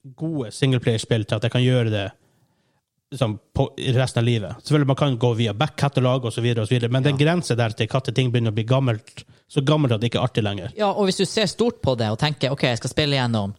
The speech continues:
Speaker 2: alle Dragon Age-spillene på nytt, Mass Effect-trilogien på nytt, Witcher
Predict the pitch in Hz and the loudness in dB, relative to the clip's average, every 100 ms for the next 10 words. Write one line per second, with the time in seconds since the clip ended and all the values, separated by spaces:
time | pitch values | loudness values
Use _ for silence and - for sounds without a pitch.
0 | _ _ _ - _ _ - 175 170 151 | _ _ _ -20 _ _ -4 -2 0 0
1 | 147 147 - 143 135 139 139 - 131 139 | 0 -2 0 -2 0 -2 -2 -4 -2 -2
2 | 147 131 139 - - 143 139 139 135 131 | -2 -2 -2 -2 -4 -2 0 0 -2 0
3 | 131 131 - - 139 - - 139 135 | -2 -2 -12 -2 -2 -2 0 0 0